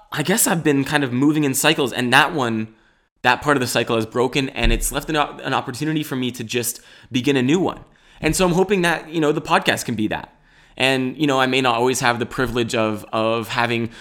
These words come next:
a studio space or housemates who are, are down for me to commandeer the entire living room so I can put up my studio and talk loudly for fucking forty minutes. But,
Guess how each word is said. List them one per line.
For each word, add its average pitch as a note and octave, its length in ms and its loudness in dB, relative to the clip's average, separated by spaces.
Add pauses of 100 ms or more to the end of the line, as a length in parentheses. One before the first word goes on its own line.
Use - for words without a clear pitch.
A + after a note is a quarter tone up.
(100)
a - 80 -4
studio C3 380 0
space A#2 520 -2
or A#2+ 460 -2 (200)
housemates C3+ 540 6
who C3 160 4
are, A2+ 240 2
are A2+ 160 -2
down A2+ 380 2
for A#2 140 -6
me A2+ 180 0
to A2 120 -8
commandeer A#2+ 600 0
the A#2+ 120 0
entire A2+ 380 0
living A#2+ 300 0
room A#2 220 0
so G#2+ 180 -6
I G#2+ 80 -2
can G#2+ 240 -4 (260)
put - 140 2
up C3 80 4
my A#2 140 0
studio B2 540 2
and G#2 120 -6
talk A2+ 300 -4
loudly A2+ 480 6
for G#2 240 -6
fucking A2 400 -4
forty G#2+ 280 -2
minutes. G#2 460 -2 (380)
But, C#3 260 0